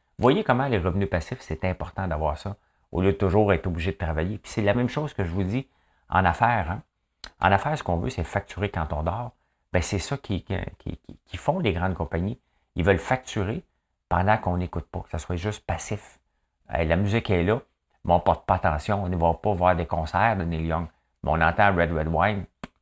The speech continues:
c'est le fun d'entendre, on passe à autre chose, on passe à un beau moment dans notre tête. Ben, c'est là-dessus qu'ils misent. Et c'est pour ça que c'est important d'avoir des revenus comme ça, qui s'autogénèrent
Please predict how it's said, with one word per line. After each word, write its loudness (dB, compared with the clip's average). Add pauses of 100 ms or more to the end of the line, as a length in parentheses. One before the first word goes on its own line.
(140)
c'est -2
le -4
fun 2
d'entendre, 2
on 2
passe 2
à 0
autre -2
chose, 0
on -4
passe 0
à -4
un -2
beau 0
moment 2
dans -2
notre -8
tête. 2 (480)
Ben, 4
c'est 2
là-dessus 0
qu'ils -2
misent. -4 (600)
Et 4
c'est -6
pour -2
ça -6
que -12
c'est -6
important -4
d'avoir 0
des -2
revenus -4
comme -4
ça, -8 (400)
qui -10
s'autogénèrent 0